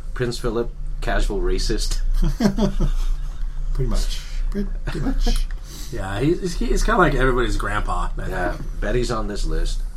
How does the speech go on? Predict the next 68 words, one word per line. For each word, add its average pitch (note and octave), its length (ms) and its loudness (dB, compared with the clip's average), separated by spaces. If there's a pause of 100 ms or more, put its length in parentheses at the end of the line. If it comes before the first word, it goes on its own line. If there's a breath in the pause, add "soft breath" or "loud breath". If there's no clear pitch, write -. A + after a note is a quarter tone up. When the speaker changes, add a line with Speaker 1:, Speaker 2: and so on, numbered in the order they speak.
(380)
Speaker 3:
Yeah. F#2+ 240 -4 (180)
Speaker 2:
There A#2 100 -4
was D3 140 2
Dick C3+ 260 0
Van G#2+ 220 -2
Dyke G2+ 300 0
on - 100 2
that - 160 2
list. - 420 -4
Speaker 3:
He C#3+ 140 2
should C3 220 0
be G#2+ 100 0
up G2 80 0
there, C#3+ 140 0
but C#3 100 2
although D#3 240 4
he F3+ 120 6
has G3+ 120 2
a - 80 0
hot B2 300 4
wife, E3 340 0
I - 60 -4
think. - 260 2
Doesn't A2 180 4
he, A#2 60 -4
like, A2 200 2
a G#2+ 60 2
younger, G#2+ 540 -4
Speaker 2:
He's - 120 -4
got B2 80 2
a - 20 2
Speaker 3:
like, F#2+ 100 0
Speaker 2:
hot - 120 -2
Speaker 3:
forty B2+ 280 4
Speaker 2:
wife? A#2 140 4
Speaker 3:
or - 40 0
fifty A#2+ 220 0
year A2+ 180 2
olds, A2+ 220 4
uh, G#2 580 0
younger A2+ 240 -2
than F2 200 -4
he - 80 -4
is? - 340 -6 (180)
Speaker 1:
Van A2 260 -2
Dyke, B2 240 2 (120)
Dick - 160 2
Van G3+ 220 0
Dyke F#3 220 0
is E3 100 2
on D3 160 2
this C#3+ 140 0
list. - 200 -4
He's - 80 -2
Speaker 3:
Yeah, E3+ 160 2
Speaker 1:
ninety-three. C3 280 0
Speaker 3:
but - 100 0
I, C3+ 280 6
I B2 40 4
think F3+ 240 0
he's C#3 200 0
got B2+ 220 2
a, G#2+ 140 -2 (100)
a A2 100 -2
chick A2+ 340 -2
who's, G2+ 360 0
like, F#2+ 240 0 (560)
young-ish. G2+ 1120 0